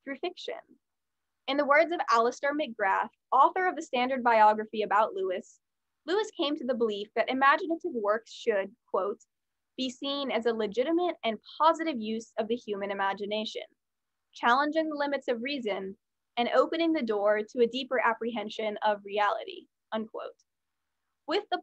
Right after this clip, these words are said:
plot of The Lion, the Witch, and the Wardrobe, Lewis poses this important question. Will good triumph over evil?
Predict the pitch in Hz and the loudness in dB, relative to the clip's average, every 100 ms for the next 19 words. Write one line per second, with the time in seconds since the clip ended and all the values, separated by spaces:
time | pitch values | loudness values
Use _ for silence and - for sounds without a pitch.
0 | - 214 220 - 220 220 233 226 220 214 | 0 4 6 6 4 4 2 4 4 4
1 | 214 208 170 226 220 233 269 254 208 196 | 0 -2 -4 -4 -4 0 2 2 0 0
2 | 233 - _ _ 262 339 359 - - 254 | -2 -6 _ _ -4 -2 -2 -4 0 2
3 | 233 233 220 202 240 233 240 233 - 190 | 6 4 6 6 6 4 -4 -4 -2 -2
4 | 185 - - - - _ _ _ _ _ | -4 -12 -14 -16 -20 _ _ _ _ _
5 | _ 233 381 359 269 269 262 - - 254 | _ -2 0 2 2 2 2 -2 2 2
6 | 254 247 247 - 220 208 208 196 - - | 4 0 -2 0 0 0 -6 -10 -10 -10